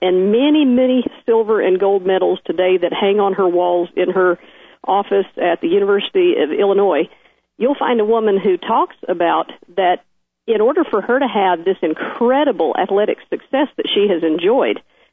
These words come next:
there were many failures along the way, and all those failures could have represented tension points for her where she just threw up her shoulders and gave up and decided at that point to stop. But she would press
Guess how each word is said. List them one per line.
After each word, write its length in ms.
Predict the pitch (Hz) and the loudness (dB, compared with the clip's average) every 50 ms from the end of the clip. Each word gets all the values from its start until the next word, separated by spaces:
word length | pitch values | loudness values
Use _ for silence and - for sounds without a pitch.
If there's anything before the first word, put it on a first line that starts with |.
| _ _ | _ _
there 140 | - 226 320 | -2 -2 0
were 140 | 294 214 175 | 0 2 2
many 480 | 175 180 185 208 254 302 302 269 220 - - | 2 2 2 2 2 2 2 2 0 -2 -2
failures 440 | - 214 226 254 269 226 190 160 156 | 0 0 2 2 2 2 0 0 0
along 300 | 180 165 165 165 165 156 | 0 0 0 0 0 0
the 80 | 156 156 | 0 0
way, 300 | 160 156 - - - - | 0 0 0 0 0 0
and 180 | - 196 185 185 - - | 0 0 -2 -2 -2 0
all 260 | 220 247 294 349 359 | 0 2 2 2 2
those 180 | 302 294 277 - - | 0 0 -2 -2 -2
failures 400 | - 254 294 320 254 190 180 175 - | -2 0 0 2 2 0 0 0 -2
could 140 | - 311 320 | -2 0 2
have 80 | 302 | 2
represented 500 | 226 196 - - 185 180 208 185 170 160 | 2 0 0 0 -2 0 0 0 0 -2
tension 400 | - - 277 294 - - 196 190 | -2 -2 -2 -2 0 -2 -2 -2
points 260 | - 196 185 160 - | 0 0 -2 -2 -2
for 120 | - - 165 | -4 -4 -2
her 180 | 196 190 208 | 0 0 0
where 160 | 214 190 196 208 | 2 0 0 0
she 160 | - - 262 | 0 -2 -2
just 160 | 233 185 - - - | -2 -2 -4 -4 -2
threw 180 | 247 254 294 | 0 0 0
up 120 | 311 - 254 | 2 0 -2
her 80 | 240 - | -2 0
shoulders 400 | 254 202 175 170 175 214 247 233 - _ _ _ _ _ _ _ _ - | 0 0 2 2 2 0 0 -2 -6 _ _ _ _ _ _ _ _ -4
and 200 | - 208 202 202 | 0 0 0 0
gave 260 | 185 214 220 233 233 269 | 0 0 0 0 0 0
up 260 | 339 - - - _ _ _ _ _ _ _ _ _ _ _ _ _ _ | -2 -2 -4 -6 _ _ _ _ _ _ _ _ _ _ _ _ _ _
and 160 | - 220 214 202 | -2 0 0 0
decided 480 | 208 - - 226 226 247 226 220 190 | 0 0 0 0 0 2 2 0 0
at 120 | 196 190 - | 0 0 0
that 200 | 226 240 - - | -2 -2 -2 -2
point 280 | - 240 220 202 - | -2 -2 -2 -2 -2
to 60 | - - - | -6 -8 -6
stop. 280 | - 294 320 302 - - | -4 -2 -2 -2 -2 -4
But 120 | 269 247 - - | -4 -2 -2 0
she 120 | 277 285 311 | 0 2 2
would 220 | 285 220 170 - | 2 0 -2 -4
press 300 | - - 302 285 285 320 | -6 -4 -2 -2 -2 -2